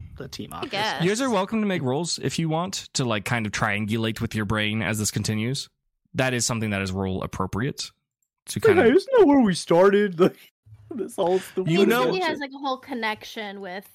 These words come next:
Speaker 3: Yeah.
Speaker 2: Aqua, so I'll
Speaker 3: Without
Speaker 2: roll.
Speaker 3: making rolls, you guys know for
Speaker 2: Right.
Speaker 3: sure that both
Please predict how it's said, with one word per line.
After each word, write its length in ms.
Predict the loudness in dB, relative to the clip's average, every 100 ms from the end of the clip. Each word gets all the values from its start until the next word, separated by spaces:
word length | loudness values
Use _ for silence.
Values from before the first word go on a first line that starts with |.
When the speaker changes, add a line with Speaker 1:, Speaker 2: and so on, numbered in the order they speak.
| -6
Speaker 3:
Yeah. 260 | -4 -4
Speaker 2:
Aqua, 640 | -4 -6 -8 -10 -10 -8 -4
so 40 |
I'll 40 | -2
Speaker 3:
Without 360 | 0 0 0 -2
Speaker 2:
roll. 180 | -4 -2
Speaker 3:
making 360 | -2 -2 -2
rolls, 540 | -2 -2 -2 -4 -6 -4
you 140 | -2
guys 240 | -2 -2
know 160 | -4 -2
for 100 | -2
Speaker 2:
Right. 60 | -2
Speaker 3:
sure 400 | -2 0 -2 -2
that 380 | -2 -2 -6 -12 -12
both 760 | -10 -10 -4 -2 -2 -6 -12